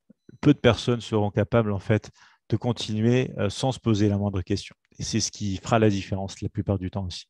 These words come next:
Euh, Fabien qui nous dit aussi, ami du soir, bonsoir, bienvenue à toi Fabien, j'espère que tu vas bien.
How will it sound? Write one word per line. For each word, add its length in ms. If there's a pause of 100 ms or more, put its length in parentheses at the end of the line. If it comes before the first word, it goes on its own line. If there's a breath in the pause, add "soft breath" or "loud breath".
(680 loud breath)
Euh, 640
Fabien 320
qui 160
nous 100
dit 140
aussi, 400
ami 180
du 80
soir, 320
bonsoir, 480
bienvenue 220
à 60
toi 160
Fabien, 280
j'espère 280
que 80
tu 100
vas 40
bien. 180